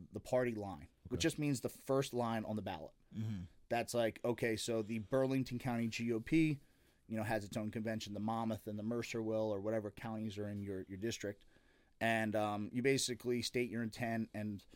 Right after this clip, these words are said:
Speaker 1: a lot of it is, you know, they'll, they'll never say this, but is like,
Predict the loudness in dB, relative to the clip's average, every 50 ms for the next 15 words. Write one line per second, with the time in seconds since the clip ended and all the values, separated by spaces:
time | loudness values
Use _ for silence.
0 | -20 -20 -20 _ -20 -20 _ _ _ _ _ _ -6 -2 0 2 4 4 4 4
1 | 4 2 2 2 0 -2 -4 -8 -8 -8 -6 -6 -6 -4 -2 -2 -2 -2 -2 -2
2 | -4 -4 -4 -4 -4 -4 -6 -6 -6 -4 -4 -4 -6 -4 -4 -6 -6 -6